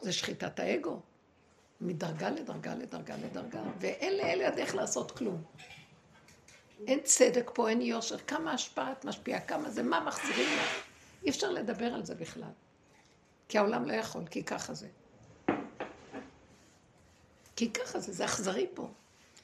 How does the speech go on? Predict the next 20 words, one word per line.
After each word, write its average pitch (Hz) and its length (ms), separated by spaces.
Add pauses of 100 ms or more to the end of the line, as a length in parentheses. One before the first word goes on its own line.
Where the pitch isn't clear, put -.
(300)
אבל 196 140
ברגע 269 400
אחד 262 260
שאת - 260
מסכימה, 214 540
מקבלת, 233 800 (320)
שפה, - 480 (600)
זה 214 240
לא, 226 180 (240)
זה 202 140
לא 196 120
האמת, 381 360
זה - 140
עולם 233 240
אכזרי. 214 480 (640)
ואת 190 180
נכנסת - 600
פנימה, 226 400 (1000)
השם - 280
מהפך. - 600